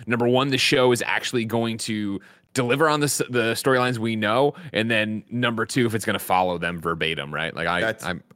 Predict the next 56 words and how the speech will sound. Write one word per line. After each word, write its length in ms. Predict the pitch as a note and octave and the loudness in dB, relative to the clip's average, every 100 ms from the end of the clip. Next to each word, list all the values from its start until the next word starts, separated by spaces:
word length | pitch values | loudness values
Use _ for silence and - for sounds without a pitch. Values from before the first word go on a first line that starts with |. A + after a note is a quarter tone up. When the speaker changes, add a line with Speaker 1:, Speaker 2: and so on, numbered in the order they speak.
| - | -8
Speaker 2:
that's 220 | A2+ A#2 | -4 -2
Speaker 1:
yeah. 60 | - | -4
Speaker 2:
the 100 | A2+ | -10
thing, 120 | G2 F#2 | -6 -6
like 120 | F2 | -2
Kevin 180 | A2 E2+ | -2 -2
was 120 | D#2+ | -6
talking 180 | D#2 D#2+ | -6 -6
about, 180 | D2+ | -6
right? 240 | C#2 E2 - | -4 -6 -4
Where 340 | F2+ F2 D#2+ | -4 -4 -4
even, 280 | F2 G#2 G2 | -6 -6 -6
even 340 | G2+ F#2+ F#2 F2 | -6 -6 -6 -6
some 160 | A2 | -6
of 40 | F#2 | -6
the 40 | |
stuff 180 | F2+ F2+ | -4 -6
with 100 | E2 | -6
Robot 540 | F2 F2 E2+ E2 D#2+ | -8 -6 -4 -4 -4
and 100 | D2+ D#2+ | -6 -6
Rex 260 | D#2+ D#2+ | -6 -6
and, 180 | E2+ D#2 | -14 -12
and, 240 | D#2 D#2 - | -12 -10 -12
and 160 | E2 | -8
all 140 | C2+ E2 | -8 -8
those 120 | D#2+ | -8
other 100 | D#2 | -10
characters, 500 | - F2+ F2+ D#2+ D#2+ | -6 -4 -4 -8 -10
you're 80 | D#2+ | -10
like, 140 | E2 | -10
it's, 240 | E2 - - | -10 -12 -10
it's 160 | A2 - | -8 -8
sped 300 | - C3 A#2+ | -2 2 4
up, 180 | A#2 A2+ | 4 2
and 80 | F#2+ | -4
I 60 | |
think 180 | F#2 A#2+ | -6 -4
you're 100 | A2+ | -4
gonna 160 | G#2+ G2 | -2 -4
get 120 | E2+ | -4
a 40 | |
lot 220 | D#2+ D#2+ | -4 -6
more 160 | E2+ E2 | -6 -8
details 480 | C#2+ D#2+ F#2+ F2 F2 | -8 -10 -6 -6 -6
and 60 | |
a 40 | E2 | -6
lot 180 | E2 G#2+ | -4 0
more 80 | A2+ | 2
Speaker 1:
Yeah. 220 | E2+ C#2+ | 2 0
Speaker 2:
story 180 | D2+ D2+ | -4 -8
if 100 | D2 | -10
you 80 | D#2+ | -12
read 120 | D#2 | -12
the 40 | |
comic 300 | - D#2 D#2 | -10 -10 -8
books. 240 | F#2 G2+ | -8 -10